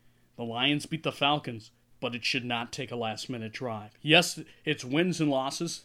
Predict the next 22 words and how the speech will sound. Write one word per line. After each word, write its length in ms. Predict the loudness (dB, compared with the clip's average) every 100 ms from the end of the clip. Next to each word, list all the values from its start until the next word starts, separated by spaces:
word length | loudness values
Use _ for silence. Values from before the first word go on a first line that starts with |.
| -12
It, 220 | -14 -12
it 160 | -4 0
all 220 | 4 4
looks 220 | 4 0
the 100 | -6
same 340 | -2 4 4 4
as 140 | 0
a, 140 | -2 -8 -4
as 180 | -4
a 60 | -2
blowout, 540 | 4 6 6 4 2 -4 -20 -20 _ _ _ _ _ _ _ _ _
but 220 | 2 2
the 80 | 2
Lions, 680 | 2 4 4 4 2 -2 -6 _
for 120 | -6
me 480 | -4 2 4 4 2
to 160 | -2 -6
be 220 | -2 0
a 60 | 0
believer 640 | 2 2 4 2 0 -2
in 120 | -2
the 260 | -2 -2